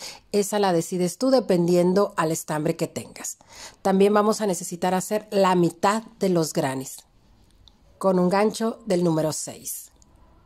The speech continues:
Doy inicio con mi primer color, haciendo el nudo corredizo y a partir de aquí hago cuatro cadenitas.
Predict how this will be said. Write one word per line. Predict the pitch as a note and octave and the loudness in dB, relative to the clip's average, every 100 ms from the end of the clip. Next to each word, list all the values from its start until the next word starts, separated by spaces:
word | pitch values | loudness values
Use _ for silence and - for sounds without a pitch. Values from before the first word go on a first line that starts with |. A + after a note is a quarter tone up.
| - | -14
Doy | G3 A3 A3 | -2 2 4
inicio | A3+ A#3 A3+ C#4 C#4+ | 4 2 0 -2 0
con | C#4+ A3+ | 2 4
mi | G3+ | 4
primer | G3 F#3 F3 | 4 2 2
color, | G3 G3 A3+ - - _ _ _ _ _ _ _ _ _ _ _ _ _ _ _ _ _ _ _ - | 2 2 2 -2 -20 _ _ _ _ _ _ _ _ _ _ _ _ _ _ _ _ _ _ _ -6
haciendo | E3 - G3+ F#3 F3+ F3+ E3+ _ _ _ _ | -6 -4 -4 0 0 0 -4 _ _ _ _
el | F3 E3+ | 0 2
nudo | E3+ E3 D#3 | 4 2 2
corredizo | F#3 G3+ G3 G3 B3+ C4 _ _ _ _ _ _ _ _ _ _ _ _ _ _ _ _ _ - | 2 2 2 0 -6 -10 _ _ _ _ _ _ _ _ _ _ _ _ _ _ _ _ _ 0
y | A3 | 4
a | G3 | 4
partir | F#3 F3+ F#3 | 2 0 0
de | F3+ | 0
aquí | G3 F#3+ A#3 | 0 2 2
hago | G3+ F3+ F#3+ | 4 2 0
cuatro | - A3+ A3 A3+ A3+ A3 | 4 4 4 2 0 2
cadenitas. | G#3 G3 F#3+ E3+ C#3+ B2 C3 - | 0 0 2 0 -2 -8 -12 -14